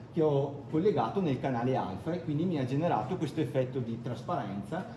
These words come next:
con il quale ho potuto rappresentare, diciamo, il primo strato del filtro.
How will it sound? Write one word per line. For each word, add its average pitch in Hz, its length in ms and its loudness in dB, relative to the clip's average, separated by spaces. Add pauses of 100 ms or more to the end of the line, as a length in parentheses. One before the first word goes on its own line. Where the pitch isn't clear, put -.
(140)
con 156 100 0
il 175 100 2
quale 135 220 0
ho 170 40 0
potuto 135 360 0
rappresentare, 135 720 0
diciamo, 139 340 0
il 139 60 2
primo 135 340 2
strato 135 420 -2
del 117 160 -2
filtro. - 640 -8